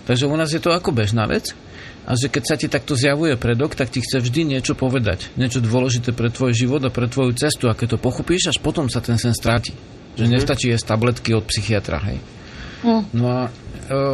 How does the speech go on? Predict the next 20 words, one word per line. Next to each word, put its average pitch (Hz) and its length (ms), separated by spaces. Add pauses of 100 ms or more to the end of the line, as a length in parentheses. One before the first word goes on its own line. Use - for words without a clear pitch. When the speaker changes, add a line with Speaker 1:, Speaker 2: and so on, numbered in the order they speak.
(520)
Speaker 1:
o-, 135 180
o-, 151 320
ona 156 300
vlastne 156 340
z-, 131 220 (320)
z-, 123 160
rozprávali 160 480
sme 160 160
sa 156 240
asi 131 320 (240)
hodinu 147 400
a 131 80
pol 123 320
a, 123 240 (760)
alebo 123 260
toľko 127 320
asi, 180 240
Zornička, 165 400
neviem 127 320
presne, 127 400